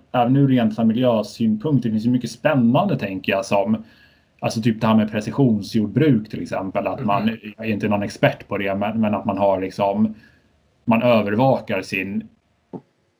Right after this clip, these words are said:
Speaker 1: sin mark, eh, med, med, med sensorer och så, så, så att man,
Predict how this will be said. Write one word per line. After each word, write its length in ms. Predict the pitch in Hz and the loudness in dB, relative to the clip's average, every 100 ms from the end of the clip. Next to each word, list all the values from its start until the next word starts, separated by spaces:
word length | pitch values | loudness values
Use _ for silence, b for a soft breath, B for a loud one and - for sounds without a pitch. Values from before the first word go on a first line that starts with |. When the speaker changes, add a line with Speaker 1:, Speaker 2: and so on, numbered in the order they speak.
| - | -16
Speaker 1:
sin 300 | - 117 107 | -4 0 2
mark, 720 | 127 98 90 - - - - | 2 0 -4 -12 -20 -20 -10
eh, 280 | 110 92 92 | -8 -6 -6
med, 140 | 104 | -6
med, 320 | 101 101 101 | -6 -6 -4
med 200 | 104 98 | -4 -4
sensorer 540 | 95 - 107 101 98 92 | -4 -2 -2 -2 -2 -4
och 80 | 90 | -4
så, 260 | 107 101 | -2 -2
så, 180 | 101 113 | -2 -2
så 80 | 110 | -2
att 100 | 101 | 0
man, 400 | 104 101 107 B | 2 4 2 B